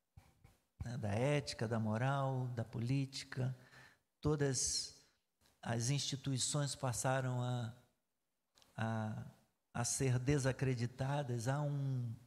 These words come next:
projeto de desconstrução e desacreditação das instituições, se eu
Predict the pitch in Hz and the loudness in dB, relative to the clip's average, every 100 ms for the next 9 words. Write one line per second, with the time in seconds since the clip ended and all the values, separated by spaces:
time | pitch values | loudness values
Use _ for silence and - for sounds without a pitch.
0 | _ - 135 117 113 101 123 139 131 - | _ 2 4 4 2 2 4 4 2 -2
1 | 127 117 120 127 - - 135 123 - - | -2 0 0 0 0 0 2 2 0 -2
2 | 113 - 139 139 135 123 - - _ _ | 0 0 0 0 0 -2 -6 -20 _ _
3 | _ _ _ _ _ _ _ _ - 123 | _ _ _ _ _ _ _ _ -8 -4
4 | 123 113 107 - - _ - 117 139 139 | -2 -2 -4 -8 -16 _ -6 0 2 0
5 | 107 131 127 120 117 107 127 120 - - | -2 -4 -2 -2 -2 -4 2 2 4 0
6 | 131 131 123 117 107 123 123 120 - 117 | 0 0 0 0 0 0 -2 -4 -4 -4
7 | - - 123 127 131 127 - - - - | -2 -2 0 0 0 -2 -6 -10 -14 -10
8 | 120 | -6